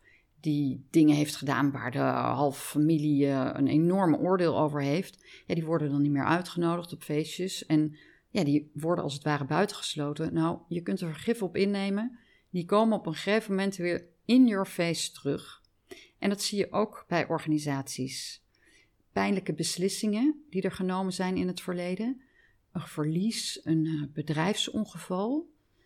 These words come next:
Trauma, hè, in organisaties wordt vaak verzwegen,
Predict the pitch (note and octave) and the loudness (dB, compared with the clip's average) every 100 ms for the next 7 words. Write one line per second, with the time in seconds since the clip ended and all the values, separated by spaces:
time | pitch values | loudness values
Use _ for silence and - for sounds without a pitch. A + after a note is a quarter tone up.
0 | _ _ _ _ _ _ D3 C3+ F3 G#3 | _ _ _ _ _ _ -4 0 0 0
1 | G#3 E3+ G#3+ - E3+ F3 E3+ F3 F3+ G3 | 0 0 0 -2 -2 -2 -2 -4 -6 -8
2 | - - D#3 D#3+ - - - A#3+ D4 - | -10 -12 -10 -10 -12 -6 0 2 2 -2
3 | G3 E3+ E3+ G3+ G#3 A#3 D#4+ | -4 0 2 0 -2 -2 -2